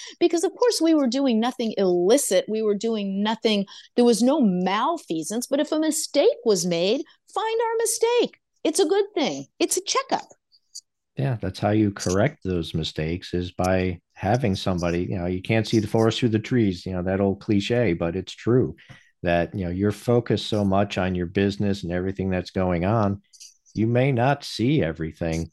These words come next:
Speaker 2: that's there. So having somebody who's not connected to the business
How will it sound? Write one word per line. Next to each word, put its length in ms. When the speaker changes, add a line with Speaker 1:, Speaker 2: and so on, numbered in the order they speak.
Speaker 2:
that's 220
there. 320
So 160
having 500
somebody 420
who's 160
not 240
connected 600
to 100
the 180
business 640